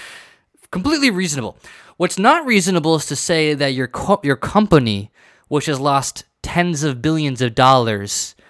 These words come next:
because many, many, many different advertisers have chosen to stop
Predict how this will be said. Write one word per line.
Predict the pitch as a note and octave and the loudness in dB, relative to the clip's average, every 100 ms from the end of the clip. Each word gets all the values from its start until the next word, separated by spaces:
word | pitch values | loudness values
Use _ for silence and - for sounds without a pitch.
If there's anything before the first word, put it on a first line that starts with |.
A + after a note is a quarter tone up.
| _ | _
because | - B2+ D3+ A#2+ C3+ | -6 0 0 0 -4
many, | C#3 D3+ F#3+ F#3+ | -4 0 2 2
many, | F3 E3+ D#3 | 2 2 2
many | D#3 D3+ | 0 -2
different | C#3+ C#3+ B2 | -4 -4 0
advertisers | C3 C3 B2+ B2 A#2 G#2+ | 0 0 -2 -2 -2 -6
have | A2+ | -10
chosen | - - B2+ C3 A#2 A2+ | -10 -8 -4 -4 -6 -8
to | A2 | -8
stop | - G#2 G#2+ | -4 -2 -2